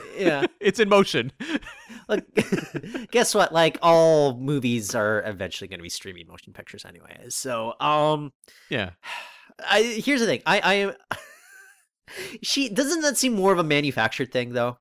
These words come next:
Speaker 1: It's where you've got Michelle Yeoh.
Speaker 2: Uh-huh.
Speaker 1: Michelle Yeoh loves being part of the Star Trek universe. She is telling the writers, "Make me my own spinoff. I want to do this.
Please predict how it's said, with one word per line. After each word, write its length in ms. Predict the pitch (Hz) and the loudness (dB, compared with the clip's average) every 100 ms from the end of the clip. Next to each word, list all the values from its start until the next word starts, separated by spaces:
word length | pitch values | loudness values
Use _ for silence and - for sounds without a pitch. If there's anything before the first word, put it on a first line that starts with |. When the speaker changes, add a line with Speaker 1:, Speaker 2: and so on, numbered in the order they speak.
| _ _ | _ _
Speaker 1:
It's 280 | 147 131 - | -4 -4 -4
where 200 | 156 147 | -2 -2
you've 200 | 143 135 | -2 -2
got 200 | 190 196 | 0 0
Michelle 280 | 170 - 165 | 0 -2 -2
Yeoh. 260 | 120 101 95 | 0 0 0
Speaker 2:
Uh-huh. 340 | 117 139 196 - | 0 -2 -4 -6
Speaker 1:
Michelle 400 | 151 147 208 190 | -4 0 2 2
Yeoh 520 | 131 135 139 135 120 | 2 2 4 2 0
loves 480 | 120 123 123 123 113 | 2 2 2 0 -4
being 400 | - 123 117 113 - - | -6 -6 -6 -8 -14 -8
part 160 | 131 | -6
of 40 | 110 | -6
the 40 | |
Star 180 | - 113 | -8 -8
Trek 180 | 110 - | -8 -6
universe. 400 | 165 156 151 - | -2 0 0 0
She 540 | - - 170 175 165 | -4 -6 -4 -4 -2
is 220 | 156 131 - | -2 -4 -6
telling 580 | - 156 156 147 139 - | -4 -2 -2 -4 -6 -8
the 460 | 135 131 123 120 - - - | -4 -2 0 -2 -6 -14 -4
writers, 500 | 127 135 135 123 - - | 0 2 0 -2 -6 -10
"Make 400 | 135 165 143 - | -6 -4 -4 -6
me 360 | 139 127 113 _ - | -6 -4 -6 _ -4
my 220 | 131 135 | 0 0
own 100 | 127 | 0
spinoff. 520 | 120 - 120 107 107 - _ _ - | -4 -4 -4 -4 -6 -8 _ _ -4
I 200 | 131 143 | 0 0
want 340 | 127 120 113 | 0 -2 -6
to 80 | - | -10
do 220 | 98 117 | -12 -12
this. 180 | 98 98 | -12 -12